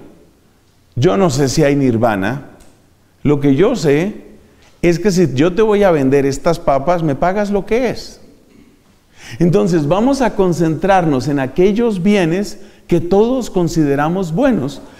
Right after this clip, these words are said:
que normalmente son cosas materiales,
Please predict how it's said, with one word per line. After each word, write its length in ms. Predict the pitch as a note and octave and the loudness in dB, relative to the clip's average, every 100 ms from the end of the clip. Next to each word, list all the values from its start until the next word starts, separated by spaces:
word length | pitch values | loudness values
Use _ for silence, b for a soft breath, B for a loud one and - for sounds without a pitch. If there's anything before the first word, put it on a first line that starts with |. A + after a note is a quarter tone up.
| B | B
que 120 | - F#3+ | -2 2
normalmente 640 | F3 D#3+ F#3 G3 G3 G3+ | 4 2 2 2 0 0
son 200 | F#3 F#3 | 0 -4
cosas 420 | F3+ F3+ F3+ E3+ | -2 -4 -2 -4
materiales, 960 | D3+ A#2 A#2+ A#2+ C3+ G#2 G#2 B2 - | -4 -2 -2 0 2 0 -2 -6 -12